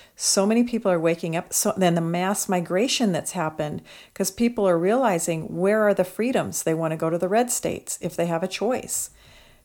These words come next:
because people have woken up. And I am so thankful for that, 'cause they are now exercising the First Amendment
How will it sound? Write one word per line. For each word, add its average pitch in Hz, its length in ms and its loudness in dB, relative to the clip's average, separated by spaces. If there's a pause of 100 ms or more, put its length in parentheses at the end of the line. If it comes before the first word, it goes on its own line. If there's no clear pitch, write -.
because 190 560 0
people 208 400 -2
have 160 240 0
woken 185 560 4
up. 196 440 0 (140)
And 170 180 0
I 170 140 0
am 165 220 0
so 202 260 2
thankful 214 420 0
for 170 200 -2
that, 156 400 -2 (280)
'cause 180 220 0
they 185 140 6
are 170 100 4
now 170 300 2
exercising 156 1120 0 (240)
the 170 100 0
First 202 420 2
Amendment 196 640 2